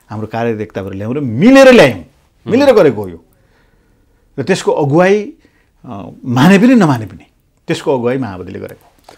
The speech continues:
Speaker 2: जस्तो, अ, दुई हजार चौसठी साल चैत अट्ठाइसको संविधान सभाको पहिलो निर्वाचनमा माओवादीले प्रत्यक्षतर्फ एक सय बिस सिट हासिल गर्यो।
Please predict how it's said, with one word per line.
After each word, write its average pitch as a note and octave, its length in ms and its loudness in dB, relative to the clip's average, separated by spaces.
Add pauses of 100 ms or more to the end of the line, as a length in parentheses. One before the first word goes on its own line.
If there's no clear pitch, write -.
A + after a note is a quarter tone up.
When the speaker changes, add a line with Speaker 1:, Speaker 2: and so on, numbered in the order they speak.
(160)
Speaker 2:
जस्तो, F#3 320 -4
अ, G#2+ 240 -12
दुई C3 160 -6
हजार E3 160 -2
चौसठी D#3+ 440 -10
साल D3 280 -6
चैत C#3+ 300 -12
अट्ठाइसको B2+ 500 -10
संविधान B2 400 -10
सभाको A2+ 320 -12
पहिलो A2+ 280 -10
निर्वाचनमा F#2 640 -14
माओवादीले A#2+ 600 -8
प्रत्यक्षतर्फ - 760 -16
एक A#2+ 200 -16
सय - 160 -16
बिस G2+ 460 -14
सिट A2+ 180 -16
हासिल F2 300 -18
गर्यो। F2+ 300 -20